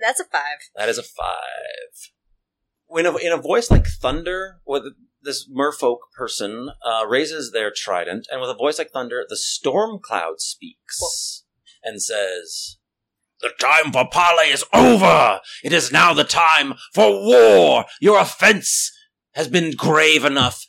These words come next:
Speaker 2: to raise the kraken." And then there's, like, sort of this, you raise the trident one last time, there's this massive surge of lightning, and it strikes the kraken egg, which bursts open.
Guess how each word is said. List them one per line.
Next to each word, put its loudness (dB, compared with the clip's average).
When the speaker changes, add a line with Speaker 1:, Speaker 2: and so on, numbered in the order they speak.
Speaker 2:
to -4
raise 0
the 0
kraken." -6
And -6
then 0
there's, 0
like, -4
sort -4
of -12
this, -8
you -12
raise 0
the -6
trident -2
one -4
last -6
time, -6
there's -12
this -14
massive -2
surge -6
of -14
lightning, -8
and -8
it -12
strikes -4
the -8
kraken -4
egg, -2
which -10
bursts 0
open. -4